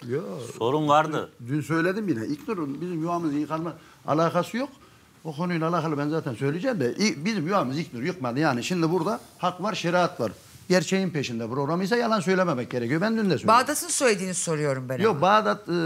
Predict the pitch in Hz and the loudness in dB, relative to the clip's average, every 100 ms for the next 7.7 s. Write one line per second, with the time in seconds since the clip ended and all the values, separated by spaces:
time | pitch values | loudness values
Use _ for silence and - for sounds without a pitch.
0 | 160 170 165 - 180 190 196 196 180 190 | -2 -4 -6 -2 2 2 2 -2 -2 -2
1 | 170 185 175 165 160 135 151 208 196 240 | 0 0 0 0 0 0 -4 -2 0 2
2 | 226 - 113 101 117 120 123 147 180 202 | 0 -2 -4 -4 -6 -4 0 2 4 6
3 | 196 - 226 - 165 113 - 160 170 170 | 4 4 -2 0 0 -2 -4 0 2 4
4 | 175 131 117 131 196 165 120 104 - 107 | 2 2 0 2 4 4 2 -2 -4 -2
5 | 107 98 127 139 359 403 - 190 - 143 | -2 -2 -4 -6 -6 -6 -2 0 4 4
6 | 127 117 104 101 104 139 262 247 254 - | 2 0 -2 -2 -4 -6 0 0 0 -4
7 | 247 156 120 - - 262 - | -2 -2 -2 -2 0 0 0